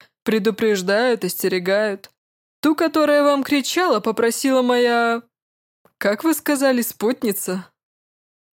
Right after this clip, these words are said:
Незнакомец ухмыльнулся. "Пусть так. Она надеялась, что это заставит вас искать решение оставленные загадки активнее.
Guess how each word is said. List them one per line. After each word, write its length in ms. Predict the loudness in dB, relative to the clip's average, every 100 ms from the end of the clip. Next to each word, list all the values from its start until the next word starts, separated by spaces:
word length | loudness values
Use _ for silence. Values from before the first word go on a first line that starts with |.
| _ _ _ _ -2
Незнакомец 800 | 0 0 -2 -2 -2 0 -2
ухмыльнулся. 840 | -4 -2 -2 0 -2 -4 -8 -12 -18 _ _ _ _ _ _ _ _ -2
"Пусть 480 | 0 0 -4 -8
так. 440 | -2 -2 -2 -8 -20 _ _ _ -4
Она 320 | 0 2 2
надеялась, 760 | 2 0 0 0 -2 -6 -12 -10
что 220 | -4 0
это 240 | 0 0
заставит 640 | 0 -2 -2 0 0 -2 -2
вас 220 | -4 -2
искать 400 | -6 -2 -2 -2
решение 640 | -2 -2 -2 -2 0 -2
оставленные 720 | -2 -4 -2 -2 0 -2 0 -2
загадки 500 | -2 -2 -4 -2 -4
активнее. 760 | -4 -6 -6 -4 -4 -6 -8